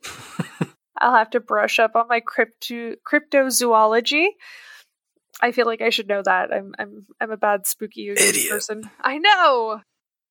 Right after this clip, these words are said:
Speaker 2: Yeah, this one is based around another photo that was taken by the group. Frame number seventeen. I don't remember which person's camera it was on, but it shows a blurry,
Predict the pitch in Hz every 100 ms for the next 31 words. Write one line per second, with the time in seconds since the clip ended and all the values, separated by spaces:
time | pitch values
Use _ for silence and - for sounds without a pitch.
0 | _ _ - 160 262 311 392 440 381 -
1 | 285 277 - 269 262 254 247 233 233 269
2 | - 220 220 226 233 240 - - 226 233
3 | 220 208 220 190 196 226 - - - -
4 | - - - - 262 285 311 339 339 -
5 | 262 254 262 240 - - 254 339 339 -
6 | - 220 208 196 208 202 - 214 196 226
7 | 233 247 233 226 226 214 208 - - 220
8 | - 214 - 226 202 190 - 208 214 208
9 | 226 233 - - - 247 240 - - -
10 | 262 269 277 - 247 233 226 - 240 220
11 | 233 262 294 294 294 311 311